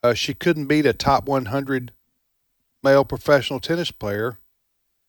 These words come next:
Wouldn't have a chance." Why?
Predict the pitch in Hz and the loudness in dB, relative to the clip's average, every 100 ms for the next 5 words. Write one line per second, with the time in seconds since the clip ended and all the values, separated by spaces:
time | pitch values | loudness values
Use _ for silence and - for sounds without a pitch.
0 | _ _ - 123 143 139 147 135 160 196 | _ _ -6 0 2 2 0 0 -4 -4
1 | 131 - - - _ _ _ _ _ _ | -6 -10 -14 -16 _ _ _ _ _ _
2 | _ - 90 95 170 | _ -12 -10 -8 -8